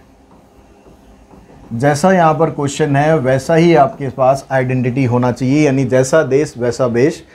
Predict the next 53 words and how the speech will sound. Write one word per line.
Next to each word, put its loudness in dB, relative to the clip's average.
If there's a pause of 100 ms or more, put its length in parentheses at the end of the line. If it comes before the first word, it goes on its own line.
(260)
अगर 2
matrix 0
के 2
अंदर 4
टू -2
बाई 2
टू 0
यूज़ 2
हो 4
रहा 4
है 2
तो 0
identity 0
two 4
by 4
two 0
की -2
बनेगी, 2 (360)
और 2
अगर 4
matrix, -2 (200)
अगर 2 (260)
equation -2
में 2
थ्री -2
बाई 4
थ्री -4
यूज़ -2
हो 2
रहा 2
है 0
तो -2 (100)
identity 0
भी 2
थ्री -2
बाई 4
थ्री -2
वाली 2
बनेगी। -4 (560)
तो -10
अब 0
इसको -2
आपको 0
फ़ाइव 0
से -6
multiply -2
कर -2
देना -2
है -2
बस, -6 (960)
फ़ाइव 0
ज़ीरो -4
ज़ीरो -4